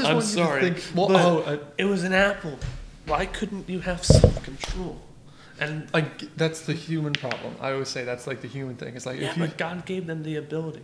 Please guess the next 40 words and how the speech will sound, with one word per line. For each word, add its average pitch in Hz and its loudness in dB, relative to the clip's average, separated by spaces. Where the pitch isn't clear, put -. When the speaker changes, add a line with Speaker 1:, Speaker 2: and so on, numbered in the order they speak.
Speaker 1:
Did 135 -10
they 151 -6
not 147 -10
believe 135 -10
in 131 -10
the 131 -14
God 120 -14
that, 123 -14
that - -20
created 127 -10
them? 147 -14
They, 165 -4
Speaker 2:
Oh, 170 -6
Speaker 1:
they 147 -4
Speaker 2:
it's 156 -8
Speaker 1:
could 165 -6
have 165 -4
just - -12
prayed 139 -6
to 120 -12
God 123 -12
and 120 -12
been 120 -12
like, 117 -10
"You - -10
know 180 -6
what, 190 -10
God? 202 -8
You 156 -12
told 165 -10
us - -12
not 120 -14
to - -18
eat 120 -18
this - -14
fruit." - -16
Speaker 2:
He 185 -6
was 202 -4
there. 143 -8
Speaker 1:
Yeah. 165 -8